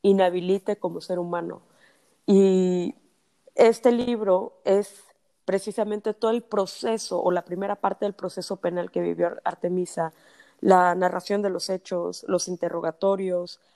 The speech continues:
la tortura, porque los interrogatorios, tanto a las dos partes, era por medio de torturas, pero pues obviamente Tassi, al ser hombre y al ser el pintor del Papa,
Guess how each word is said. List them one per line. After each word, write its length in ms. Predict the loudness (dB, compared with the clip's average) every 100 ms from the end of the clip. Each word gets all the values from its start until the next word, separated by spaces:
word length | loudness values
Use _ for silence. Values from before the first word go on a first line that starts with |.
| -4
la 200 | 2 2
tortura, 720 | 2 0 0 0 0 0 -2
porque 240 | -8 -6 -10
los 160 | -10
interrogatorios, 840 | -4 -4 -2 -2 0 2 0 -4 0
tanto 520 | 0 0 -4 -4 0
a 80 | 0
las 160 | 0
dos 160 | -4 -6
partes, 460 | -2 -2 -4 -10 -2
era 220 | 0 0
por 200 | -4 -4
medio 240 | -2 -2 -2
de 80 |
torturas, 600 | -2 -6 -4 -2 -2 -6 _ -20 -20 -20 _
pero 220 | 4 4
pues 180 | 2 -2
obviamente 440 | -2 -2 -4 -8 -4
Tassi, 360 | -4 -4 -6
al 80 | -8
ser 220 | 0 2
hombre 420 | 2 2 0 -2 -6 _ _ _ _ -4
y 120 | 2
al 100 | 2
ser 220 | 2 0
el 120 | 0 -2
pintor 400 | -8 -4 -4 -2
del 160 | -2
Papa, 540 | 0 0 0 -4 -6